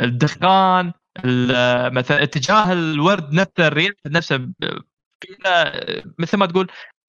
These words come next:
آه، إفكت مبين مال الرياح، لكن هو الرياح نفسه يأثر على الورود، فتشوف الورد وين متجه، فتقدر تتجه صوب، آه، الورود وين قاعد توجهك.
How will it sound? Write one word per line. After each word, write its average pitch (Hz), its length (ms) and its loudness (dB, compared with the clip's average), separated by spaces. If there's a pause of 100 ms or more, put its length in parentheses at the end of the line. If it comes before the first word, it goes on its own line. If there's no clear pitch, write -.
(140)
آه، 185 640 -2
إفكت 262 260 -2
مبين 214 300 2
مال 185 100 4
الرياح، 170 640 0
لكن 139 480 0
هو 202 340 2
الرياح 180 460 0
نفسه 220 200 -2 (140)
يأثر 202 320 0
على 175 120 2
الورود، 202 360 4
فتشوف 170 340 -2
الورد 202 220 4
وين 214 180 4
متجه، 185 460 0
فتقدر 247 240 0
تتجه 233 380 -2
صوب، 208 400 2 (280)
آه، 151 460 0 (140)
الورود 165 400 2
وين 202 120 2
قاعد 165 120 -2
توجهك. 156 460 -4